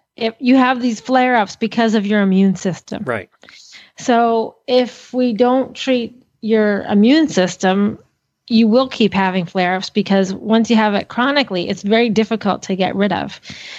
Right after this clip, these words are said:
Speaker 1: So I think people, to manage their own Lyme's or to manage Lyme's in horse, in their horses or dogs, they need to understand how the immune system works and understand how to keep that healthy.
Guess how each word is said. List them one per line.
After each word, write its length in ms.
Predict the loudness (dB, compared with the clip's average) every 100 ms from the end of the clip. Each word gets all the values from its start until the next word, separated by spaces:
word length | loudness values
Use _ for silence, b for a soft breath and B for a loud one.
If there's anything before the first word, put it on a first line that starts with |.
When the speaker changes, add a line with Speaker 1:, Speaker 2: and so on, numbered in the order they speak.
| B
Speaker 1:
So 440 | -4 0 2 2 0
I 140 | -2
think 300 | -2 -2 -2
people, 500 | -2 -4 -2 -2 -2 -6
to 100 | -2
manage 380 | 2 4 2 0
their 120 | 0
own 220 | 2 4 4
Lyme's 360 | 4 2 2
or 80 | 0
to 120 | 2
manage 300 | 2 2 2
Lyme's 300 | 0 2 2
in 80 | 0
horse, 480 | -2 -2 -4 -4 -12 0
in 140 | 2
their 120 | 2
horses 400 | 2 2 2 0
or 80 | -2
dogs, 540 | -2 0 2 2 -2 -4
they 140 | 0
need 260 | 2 2 -2
to 440 | -4 -4 -4 -8 b b -4
understand 680 | 0 2 2 0 2 2 2
how 180 | 2 0
the 100 | 0
immune 300 | 2 2 2
system 460 | -2 -4 -6 -6
works 240 | -6 -8 -2
and 100 | 2
understand 440 | 2 2 2 2
how 100 | 2
to 80 | 0
keep 280 | -4 -8 -4
that 200 | -4 -2
healthy. 540 | -2 -2 -4 -10 -10